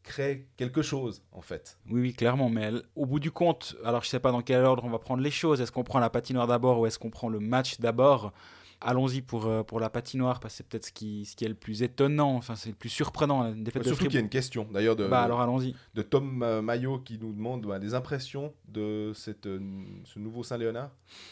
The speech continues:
Speaker 2: C'est difficile d'avoir une, une, une, une, enfin, d'avoir une, une impression, c'est, c'est facile, mais d'avoir un, un avis définitif, parce que justement, c'est pas définitif. Il y avait, euh, Albert Michel, que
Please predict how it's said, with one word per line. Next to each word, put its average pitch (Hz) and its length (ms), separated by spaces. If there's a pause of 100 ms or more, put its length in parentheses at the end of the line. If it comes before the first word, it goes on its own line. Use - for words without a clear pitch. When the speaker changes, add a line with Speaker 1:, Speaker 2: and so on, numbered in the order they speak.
(200)
Speaker 2:
C'est 170 160
difficile 254 420
d'avoir 135 240
une, 127 340 (240)
une, 127 220
une, 123 300
une, 123 180
enfin, 120 160
d'avoir 127 240
une, 123 160
une 123 120
impression, 139 280
c'est, 117 140 (120)
c'est - 140
facile, 196 380
mais 139 80
d'avoir 135 260
un, 120 260
un 120 120
avis 143 180
définitif, 139 580
parce 110 140
que 107 60
justement, 151 320
c'est 123 180
pas 123 140
définitif. 110 580 (420)
Il - 40
y 120 40
avait, 120 180
euh, 107 180
Albert 143 340
Michel, 147 500
que 117 440